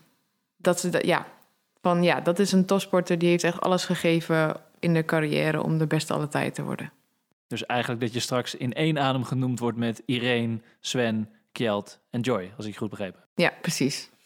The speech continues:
Speaker 2: Joy, ik heb hier een tegeltje voor je liggen en daar mag je eigenlijk jouw lijfspreuk of jouw levensmotto opschrijven. En dat wordt dan eigenlijk jouw boodschap aan de wereld die we ook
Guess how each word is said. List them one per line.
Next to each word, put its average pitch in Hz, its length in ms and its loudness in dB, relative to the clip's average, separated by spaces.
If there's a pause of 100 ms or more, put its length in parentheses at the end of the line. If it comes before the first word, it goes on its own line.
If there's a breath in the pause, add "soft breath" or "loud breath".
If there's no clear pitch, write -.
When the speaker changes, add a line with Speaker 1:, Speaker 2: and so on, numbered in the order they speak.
(100)
Speaker 2:
Joy, 156 380 2 (300 loud breath)
ik 175 120 0
heb 220 140 2
hier 214 120 2
een 170 100 0
tegeltje 180 380 2
voor 107 180 -2
je 98 60 -2
liggen 101 280 -4
en 151 140 -2
daar 175 200 0
mag 180 180 0
je 160 80 -2
eigenlijk 160 380 -4
jouw 120 180 0
lijfspreuk 165 640 -2
of 127 140 -2
jouw 110 200 2
levensmotto 120 920 0
opschrijven. 117 580 -4
En 123 60 -8
dat 113 140 -6
wordt 165 160 -6
dan 143 120 -6
eigenlijk - 300 -8
jouw 180 120 0
boodschap 180 500 -4
aan 135 80 0
de 117 60 -2
wereld 190 440 -2
die 131 120 -2
we 131 60 -2
ook - 160 -6